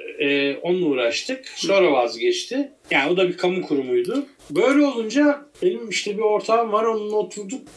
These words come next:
"Ben yapmayalım." dedim. O dedi ki, "Söz verdik, yapacağız. Tiyatrolarla bir konuşalım, hani ne kadarlık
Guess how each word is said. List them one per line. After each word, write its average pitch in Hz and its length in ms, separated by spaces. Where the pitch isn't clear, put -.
"Ben 226 200
yapmayalım." 185 760
dedim. 202 320
O 165 140
dedi 233 240
ki, 233 400
"Söz 214 400
verdik, 180 400
yapacağız. 180 640
Tiyatrolarla 226 640
bir 180 80
konuşalım, 220 640
hani 165 380
ne 160 400
kadarlık 170 720